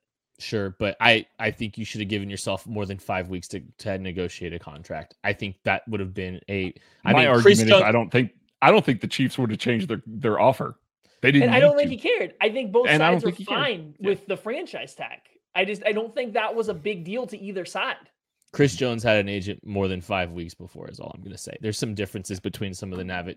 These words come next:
Speaker 1: the negotiations that we've talked
Speaker 3: He
Speaker 1: about
Speaker 3: didn't
Speaker 1: here
Speaker 3: wanna
Speaker 1: in the
Speaker 3: play
Speaker 1: whole
Speaker 3: in the franchise tag. I think
Speaker 1: Un-,
Speaker 3: Brown's okay with it,
Speaker 1: understandable.
Speaker 3: though.
Speaker 2: <laughs>
Speaker 1: I understand,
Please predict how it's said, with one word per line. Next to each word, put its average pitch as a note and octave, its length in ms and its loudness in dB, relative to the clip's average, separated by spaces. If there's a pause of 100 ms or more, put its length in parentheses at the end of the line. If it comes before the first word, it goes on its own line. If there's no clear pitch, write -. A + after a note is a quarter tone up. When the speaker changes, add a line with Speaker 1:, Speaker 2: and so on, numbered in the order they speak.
Speaker 1:
the G#2 160 -4
negotiations G2+ 920 0
that F#2+ 160 -6
we've F#2+ 160 -2
talked F#2+ 280 -2
Speaker 3:
He G#3+ 60 -4
Speaker 1:
about - 120 2
Speaker 3:
didn't G#3 160 2
Speaker 1:
here F#3 100 -4
Speaker 3:
wanna C4 140 4
Speaker 1:
in F#3+ 60 0
the F3+ 40 -4
Speaker 3:
play D#3+ 120 -2
Speaker 1:
whole D#3 80 -2
Speaker 3:
in D3 60 -10
the D3+ 60 -10
franchise C#3+ 400 -12
tag. C#3+ 220 -10
I D#3+ 80 -4
think E3+ 180 -8
Speaker 1:
Un-, D#3+ 60 -8
Speaker 3:
Brown's D#3+ 240 -4
okay C#3 320 2
with F#2 100 -6
it, - 80 -16 (400)
Speaker 1:
understandable. B2 320 -2
Speaker 3:
though. - 80 -20 (260)
Speaker 2:
<laughs> - 40 -
Speaker 1:
I G#2 100 4
understand, G#2 460 -2